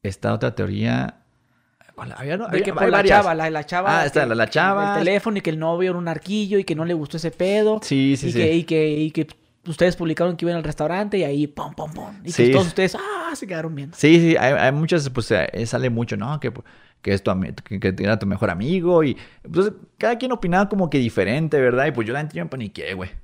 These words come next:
Speaker 1: Yo la neta, pues, en su momento cuando pasó eso, yo me paniqué, güey. Pues, yo nunca, pues, había estado en una situación así.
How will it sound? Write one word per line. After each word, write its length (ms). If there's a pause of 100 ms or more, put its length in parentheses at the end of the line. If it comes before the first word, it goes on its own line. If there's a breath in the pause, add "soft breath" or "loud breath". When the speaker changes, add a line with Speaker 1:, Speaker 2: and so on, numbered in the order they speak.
(160)
Speaker 1:
Yo 140
la 60
neta, 220
pues, 200
en 80
su 100
momento 260
cuando 220
pasó 200
eso, 180
yo 120
me 60
paniqué, 400
güey. 140
Pues, 100
yo 60
nunca, 360 (600 loud breath)
pues, 180
había 120
estado 160
en 40
una 80
situación 340
así. 400